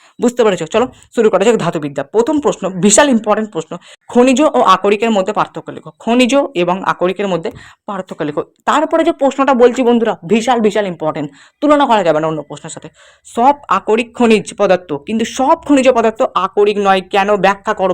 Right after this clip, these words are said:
বিশাল, বিশাল ইম্পর্টেন্ট প্রশ্ন, ঠিক আছে? সাংঘাতিক ইম্পর্টেন্ট প্রশ্ন। নেক্সট প্রশ্ন, মরচে কি? মরচে পড়ার কারণ ও নিবারণের উপায় লেখো। হয়ে গেল আরেকটা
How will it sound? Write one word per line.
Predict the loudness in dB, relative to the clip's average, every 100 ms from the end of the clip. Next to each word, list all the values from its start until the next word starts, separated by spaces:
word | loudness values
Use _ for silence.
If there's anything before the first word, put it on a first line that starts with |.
| 0
বিশাল, | 0 2 2 2
বিশাল | 0 0 -2
ইম্পর্টেন্ট | -2 -4 -4 -6
প্রশ্ন, | -8 -12 -20 _ _ _ _ _
ঠিক | 0 0
আছে? | -2 -4
সাংঘাতিক | -2 -2 -4 -2 -2
ইম্পর্টেন্ট | 0 -2 -4 -8
প্রশ্ন। | -12 -16 -18 _ _ -2
নেক্সট | -2 -4
প্রশ্ন, | -8 -6 2
মরচে | 2 4 0
কি? | 2 4
মরচে | 4 2 0
পড়ার | -2 -2 -2
কারণ | 0 0
ও | 2 2
নিবারণের | 2 2 0 0
উপায় | 0 0
লেখো। | -2 -6 -12 -6
হয়ে | -2
গেল | -2 -4 _ _ _
আরেকটা | -6 -4